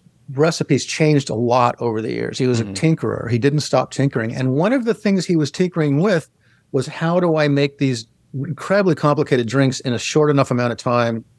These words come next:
Speaker 1: so that people don't complain?"
Speaker 2: Right.
Speaker 1: And higher, and, and in higher volumes, because each place that he would go to as he's, his, his career progressed had more seats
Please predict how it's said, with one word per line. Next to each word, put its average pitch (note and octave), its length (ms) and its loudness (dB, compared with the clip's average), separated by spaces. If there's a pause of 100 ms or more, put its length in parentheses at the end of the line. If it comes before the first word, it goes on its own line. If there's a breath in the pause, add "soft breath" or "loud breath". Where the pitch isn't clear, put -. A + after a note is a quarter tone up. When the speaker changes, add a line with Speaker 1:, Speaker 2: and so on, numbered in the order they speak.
(400)
Speaker 1:
so A2 320 -2
that G#2+ 240 2 (300)
people G#2+ 240 -2
don't G#2+ 140 -6
complain?" B2 500 -2 (240 soft breath)
Speaker 2:
Right. G#2+ 400 -6
Speaker 1:
And C3+ 180 2 (460)
higher, D3 440 -2
and, D3 300 -2
and C#3+ 120 0
in C#3 100 0
higher D3 280 0
volumes, D3 560 -4
because B2+ 360 -4
each D#3+ 240 0
place D3 260 0
that B2 120 -2
he C#3 100 2
would B2+ 180 2
go D3+ 220 2
to B2 360 2
as A#2+ 240 0
he's, A#2 340 -2
his, A2+ 260 0
his B2+ 220 0
career B2 280 2
progressed D3+ 420 -2
had A2 140 0
more A#2 180 0
seats - 440 -2